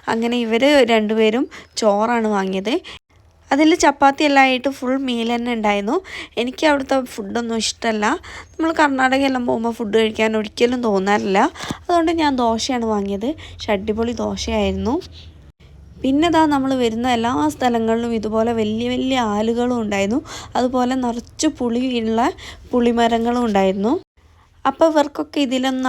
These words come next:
ആടാൻ വേണ്ടിയിട്ട് ഭയങ്കര ആഗ്രഹം. അങ്ങനെ ഇവരെയൊക്കെ നമ്മൾ അതിലൊന്ന് ആട്ടി നോക്കി. അപ്പോൾ ആലുവിനും ഐഷുവിനും എല്ലാവരും പേടിയായി.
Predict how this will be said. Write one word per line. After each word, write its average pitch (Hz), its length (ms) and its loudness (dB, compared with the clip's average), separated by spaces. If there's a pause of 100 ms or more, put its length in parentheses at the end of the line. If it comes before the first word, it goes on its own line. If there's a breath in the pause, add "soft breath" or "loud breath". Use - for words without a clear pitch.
ആടാൻ 220 320 2
വേണ്ടിയിട്ട് 226 420 -2
ഭയങ്കര 226 500 -2 (120)
ആഗ്രഹം. 208 420 -2 (400 loud breath)
അങ്ങനെ 277 300 2
ഇവരെയൊക്കെ 247 480 -2
നമ്മൾ 220 260 -2
അതിലൊന്ന് 220 440 -2 (120)
ആട്ടി 196 300 -4
നോക്കി. 226 300 -2 (340 loud breath)
അപ്പോൾ - 160 2 (100)
ആലുവിനും 247 420 2
ഐഷുവിനും 233 400 -2
എല്ലാവരും 220 540 2
പേടിയായി. 196 480 2